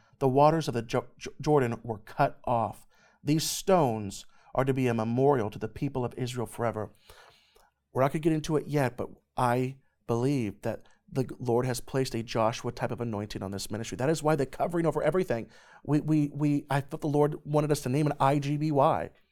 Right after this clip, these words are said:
A-, and, and that stands for I Go Before You. It's an acronym that God gave Joshua to lead a wandering generation into the promised land.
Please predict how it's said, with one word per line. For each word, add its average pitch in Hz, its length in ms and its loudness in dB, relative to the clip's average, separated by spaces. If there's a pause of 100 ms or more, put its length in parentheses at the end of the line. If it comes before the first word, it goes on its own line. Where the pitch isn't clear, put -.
(720)
A-, 135 40 2
and, 127 460 2
and 127 140 2
that 139 120 2
stands 165 280 0
for - 180 -2
I 143 180 6
Go 151 200 4
Before 143 360 -2
You. 113 140 -2
It's 120 80 -4
an 135 160 -2
acronym 156 320 0
that 123 140 -6
God 139 240 0
gave 139 160 -4
Joshua 131 480 2 (220)
to 180 120 6
lead 190 240 6
a 160 80 8
wandering 208 640 6
generation 202 960 4 (260)
into 202 400 4
the 196 140 8
promised 208 480 4
land. 110 480 0